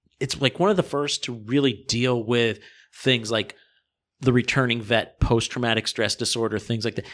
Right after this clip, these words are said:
I mean, everybody talks about Best Years of Our Lives, which does do that as well. But I think this film kind of gives it a little bit more of a psychological take.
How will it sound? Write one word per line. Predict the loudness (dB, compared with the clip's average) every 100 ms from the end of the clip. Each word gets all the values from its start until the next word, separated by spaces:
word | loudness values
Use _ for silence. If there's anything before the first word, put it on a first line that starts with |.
| -20 _
I | -8
mean, | -8 -4
everybody | 2 4 2
talks | 2 -2 0
about | 0 2 2
Best | -2 2
Years | 2 2
of | 2
Our | 2
Lives, | 0 -2 -2 -6 -10 -12
which | 0 2 2 -2 -8
does | -2 2 2 2
do | 2
that | 4 4
as | 2 2
well. | 2 2 0 -6 -4
But | 0
I | 0
think | 0 -4 -4 -14 _ _ _ _ _ _ _ -14
this | -2 2 2 0
film | -2 -2 -2
kind | -2 0
of | 0 0
gives | 2 4
it | 4
a |
little | 2 0 0 2
bit | 0 -2
more | 0 0
of | 0
a |
psychological | -2 0 0 0 -2 -2 -4 -8 -8
take. | -8 -2 -2 -2 -8